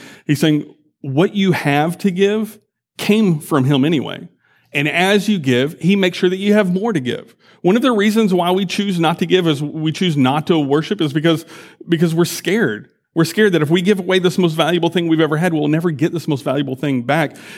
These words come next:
And Je-, uh, Paul's logic is, well, that's a blessing from God. And he has all the supply in the world to, to give. Verse eleven, "You'll be enriched in every way to be generous in every way,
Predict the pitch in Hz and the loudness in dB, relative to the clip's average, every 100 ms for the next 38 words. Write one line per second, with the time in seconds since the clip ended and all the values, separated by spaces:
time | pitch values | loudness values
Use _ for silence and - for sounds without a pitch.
0 | - 160 156 139 190 214 160 151 151 139 | -8 0 0 2 0 0 0 2 0 -2
1 | 185 208 190 - - 156 147 143 143 160 | 0 0 -2 -6 -4 -2 0 -2 0 0
2 | 151 147 - - - 185 180 - _ 170 | 0 -2 -18 -18 -2 0 0 -6 _ -2
3 | 208 233 185 165 160 165 151 151 190 185 | 0 2 0 0 0 -2 0 -2 -2 -4
4 | - 151 _ _ _ 170 170 180 202 196 | -6 -14 _ _ _ 0 2 4 4 4
5 | 185 208 185 196 180 190 190 190 170 180 | 2 0 0 0 0 0 0 0 0 -2
6 | 185 170 165 175 - - - 165 214 - | -2 -4 0 0 -2 -6 -8 -4 -4 -6
7 | - _ _ _ _ _ _ _ _ _ | -12 _ _ _ _ _ _ _ _ _
8 | _ _ _ - _ - 143 175 185 185 | _ _ _ -20 _ -6 2 2 4 4
9 | 170 160 185 190 170 139 147 180 139 - | 4 4 2 2 2 2 2 0 0 -4
10 | - 147 151 151 160 190 175 160 147 139 | -8 0 0 2 0 2 2 2 0 0
11 | 139 127 156 160 147 131 - 139 131 123 | -2 0 0 2 2 2 -2 0 0 0
12 | 120 117 110 120 | -2 -2 -2 -4